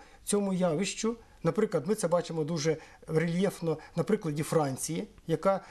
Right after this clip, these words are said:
намагається захистити, е, свою культуру. От, тому що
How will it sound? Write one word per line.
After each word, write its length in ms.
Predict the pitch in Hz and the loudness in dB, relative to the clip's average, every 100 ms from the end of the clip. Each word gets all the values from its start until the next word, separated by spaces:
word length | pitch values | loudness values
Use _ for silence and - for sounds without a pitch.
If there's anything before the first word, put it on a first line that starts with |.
| - - | -18 -4
намагається 500 | 170 175 196 185 185 | 0 2 2 0 -2
захистити, 720 | 175 180 185 - 208 208 175 - - - - - | -2 -2 -2 0 0 0 -4 -6 -20 -20 -12 -4
е, 480 | 180 170 165 151 | 0 0 0 0
свою 400 | 151 - 190 196 | -2 0 2 2
культуру. 640 | 185 175 - 190 196 226 247 - - - - | 0 -2 0 2 4 2 0 -6 -20 -20 -10
От, 360 | 190 214 214 - - - | 0 0 0 -4 -12 0
тому 200 | 202 226 | 2 2
що 320 | - - | 0 0